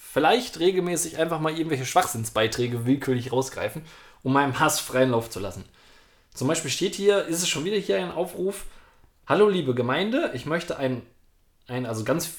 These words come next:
also, mm, ohne Punkt und Komma alles. „Hallo, liebe Gemeinde, ich möchte eine WhatsApp-Gruppe gründen für Leute zwischen achtzehn und fünfundzwanzig Jahren. Sie soll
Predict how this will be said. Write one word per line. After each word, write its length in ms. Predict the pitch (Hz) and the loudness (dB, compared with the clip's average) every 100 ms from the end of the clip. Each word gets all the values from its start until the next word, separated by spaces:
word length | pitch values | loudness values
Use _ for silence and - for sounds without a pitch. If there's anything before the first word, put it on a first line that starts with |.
| - | -6
also, 220 | 120 120 | -2 0
mm, 420 | 113 117 117 120 - | -2 -8 -10 -10 -12
ohne 280 | - 139 139 | -2 0 2
Punkt 260 | 131 139 113 | 0 -2 -4
und 60 | |
Komma 260 | 113 104 - | -6 -6 -8
alles. 240 | 101 - | -10 -4
„Hallo, 160 | 151 165 | -2 0
liebe 240 | 143 120 | 0 -2
Gemeinde, 720 | 110 107 135 214 175 180 - - - - - | -4 -2 2 2 4 2 0 -4 -20 -20 -12
ich 140 | 123 | -4
möchte 280 | 160 196 - | 0 0 0
eine 200 | 143 135 | 0 2
WhatsApp-Gruppe 640 | 160 - 143 127 120 113 107 | 2 2 -2 -4 -6 -6 -4
gründen 320 | 120 127 120 | 0 0 -2
für 140 | 113 | 0
Leute 280 | 120 151 143 | 4 4 2
zwischen 220 | 120 110 123 | -8 -6 -4
achtzehn 240 | - 139 | -2 -4
und 60 | 131 | -2
fünfundzwanzig 560 | 135 302 131 120 120 117 | 2 2 2 0 -4 -2
Jahren. 340 | 104 101 101 | -2 -2 -4
Sie 100 | 113 | -6
soll 380 | 110 113 160 | -2 2 2